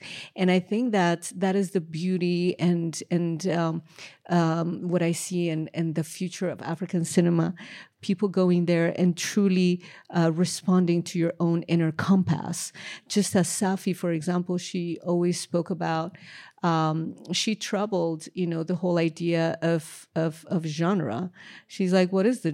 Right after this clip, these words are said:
you know, this, uh, documentary fiction or all of that nonsense? You know, cinema, cinema." And she was doing her thing in that way. So, so I, I think that, um, uh,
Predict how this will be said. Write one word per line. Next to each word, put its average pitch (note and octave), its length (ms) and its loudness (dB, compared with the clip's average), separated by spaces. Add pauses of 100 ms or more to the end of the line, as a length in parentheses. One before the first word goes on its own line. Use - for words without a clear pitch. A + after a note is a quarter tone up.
you E3+ 120 0
know, D3 220 -2
this, D3+ 320 -6 (160)
uh, D#3 80 2
documentary D#3 920 -2
fiction D3+ 500 -4
or C#3 600 -2
all D3+ 200 0
of D3 100 -2
that D3 180 -2
nonsense? D#3 580 -2
You F#3 80 0
know, F#3 140 2
cinema, D#3+ 400 0
cinema." D#3+ 560 -2 (320)
And E3+ 160 0
she - 120 -2
was E3+ 140 0
doing E3+ 280 -2
her F#3+ 220 0
thing E3 220 -6
in C3+ 140 -4
that - 180 -6
way. B2+ 240 -4
So, F3+ 340 0 (360)
so E3 1080 4
I, F#3 260 2
I - 20 6
think F#3 280 -2
that, F3+ 380 -2 (640)
um, E3 400 -2 (560)
uh, - 440 -8